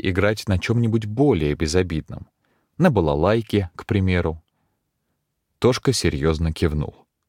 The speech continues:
Сквозь его розовые уши приветливо просвечивало рассветное солнце.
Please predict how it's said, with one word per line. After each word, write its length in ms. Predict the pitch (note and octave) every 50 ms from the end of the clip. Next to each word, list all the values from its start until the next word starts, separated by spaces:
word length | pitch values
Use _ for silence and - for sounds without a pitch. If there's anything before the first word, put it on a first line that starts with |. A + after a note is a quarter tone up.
| _ _ _ _ _ _ _ _ _ _ _ _ _ _ _ _
Сквозь 400 | - - - - G2+ G2 F2+ -
его 240 | F#2 F2+ D#2+ E2 E2+
розовые 480 | F#2 F#2+ F#2 D#2+ E2+ D2+ D2+ D2+ - -
уши 340 | - G2 B2 - - - D#2+
приветливо 680 | - - D2+ D#2+ D2 C2+ F2+ G2+ G2+ - F#2 E2+ D#2+ D#2+
просвечивало 880 | - D#2+ D#2 D#2 - - E2 F2 F#2 F#2+ - - F2+ E2+ D#2+ D#2+ D#2+
рассветное 680 | D#2 D#2+ D#2 - - - D2+ E2 E2 - - - F2 F2
солнце. 640 | E2+ - - - G2+ F2 C#2+ C2 - - - - -